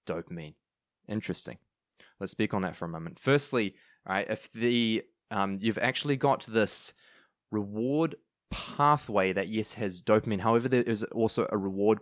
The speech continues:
pathway error that can sometimes come to play, which means that if your, uh, anticipation for something is huge, and then the experience of whatever you're anticipating isn't as grand as the anticipation itself,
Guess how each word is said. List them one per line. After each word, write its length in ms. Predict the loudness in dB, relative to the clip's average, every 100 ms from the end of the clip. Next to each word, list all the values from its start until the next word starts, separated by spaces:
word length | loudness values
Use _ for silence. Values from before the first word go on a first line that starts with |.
| -2
pathway 560 | -4 -4 0 2 2 0 _
error 440 | 6 8 8 6 0 _ _ _
that 160 | -6 -6
can 140 | -6
sometimes 640 | -4 0 -2 -2 -4 -4 -4
come 280 | -4 -4 -4
to 120 | -6
play, 500 | -10 -4 0 0 0
which 200 | -2 -4
means 280 | -2 -2 0
that 200 | 0 2
if 200 | 0 -2
your, 440 | 0 2 6 4 2 -10 -20 -20 _
uh, 160 | -2 0
anticipation 1120 | -2 -4 -2 -2 0 -2 -2 2 2 2 0
for 120 | 0 0
something 380 | 0 -2 -4
is 280 | -4 -4 -4 -10 _ _ _
huge, 800 | -20 -10 -4 -2 -2 -6 -12 -14 _ _ _ -4
and 180 | 0 2
then 160 | 4
the 160 | 6 4
experience 920 | 4 0 0 2 8 8 8 2 0 0
of 300 | 4 4 0
whatever 400 | -2 2 4 2
you're 260 | 4 2
anticipating 720 | 2 -2 -4 -4 -2 -4 -4 -2
isn't 320 | 0 2 0 -4
as 180 | -8 -8
grand 640 | -8 -2 0 0 -2 -4 -12 _ _ -2
as 220 | 0 2
the 80 | -2
anticipation 680 | 0 -2 -2 -2 -2 -2
itself, 680 | -4 -2 -2 -2 -2 -4